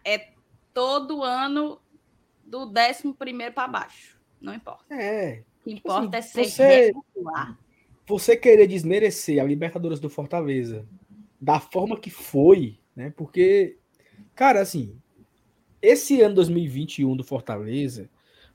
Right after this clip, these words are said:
Speaker 2: por mais que os negacionistas alvinegros não admitam, mas foi, assim, um negócio pra, se tivessem duas vagas pra Libertadores, o Fortaleza tinha ido. Vocês, vocês têm noção disso?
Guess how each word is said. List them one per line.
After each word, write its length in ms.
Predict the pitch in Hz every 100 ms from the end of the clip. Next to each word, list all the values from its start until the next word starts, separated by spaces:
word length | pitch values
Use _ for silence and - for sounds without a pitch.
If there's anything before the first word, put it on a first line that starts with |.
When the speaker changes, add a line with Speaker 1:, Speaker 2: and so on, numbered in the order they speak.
| -
Speaker 2:
por 160 | 233
mais 240 | 220 262 254
que 160 | -
os 160 | 226 185
negacionistas 1040 | 214 185 185 - 196 160 160 170 - 120
alvinegros 960 | 135 143 143 135 135 131 117 107 - _ _ _ _ -
não 200 | 151 185
admitam, 680 | 143 131 123 165 175 110 101 _ _ _ _ _ _ _
mas 220 | 294 359
foi, 200 | - 311
assim, 240 | 277 - 262
um 100 | 269
negócio 440 | 269 233 240 240
pra, 300 | 233 254 240 - _ _ _ - - - _ _ _ _ _ _ _ _ _ _
se 280 | - - 320
tivessem 480 | 320 277 254 247 240
duas 300 | 226 349 180
vagas 380 | 175 208 160 156
pra 140 | 185
Libertadores, 400 | 180 175 143 175
o 20 |
Fortaleza 340 | 180 170 175 180
tinha 200 | 202 208
ido. 280 | 143 139 -
Vocês, 300 | 240 254 269
vocês 260 | 208 247 240
têm 120 | 262
noção 220 | 262 226
disso? 280 | 165 - _